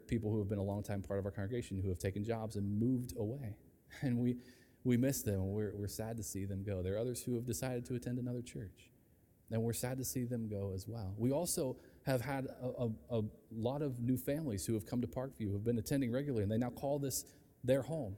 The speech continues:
And we're glad to see the way God is working in the lives of people and the changes that are taking place in our congregation.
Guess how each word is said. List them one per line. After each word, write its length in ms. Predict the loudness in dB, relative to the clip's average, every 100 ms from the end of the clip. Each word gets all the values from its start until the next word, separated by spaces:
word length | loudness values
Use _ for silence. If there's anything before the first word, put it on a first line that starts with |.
| -6 0
And 120 | 2
we're 120 | 2
glad 420 | 0 -2 -2 -4 -6 -12 -2
to 100 | 0
see 220 | 4 4
the 100 | 4
way 140 | 2
God 240 | 2 0 -2
is 140 | -2
working 440 | 0 0 0 0 0
in 160 | 2
the 60 | 2
lives 340 | 2 0 -2
of 160 | -4 -4
people 280 | -6 -2 -2
and 80 | -2
the 60 |
changes 400 | -2 -2 -2 -4
that 80 | -4
are 60 | -2
taking 280 | -2 -4
place 260 | -2 -2 -2
in 80 | -6
our 60 |
congregation. 640 | -6 -4 -4 -4 -8 -12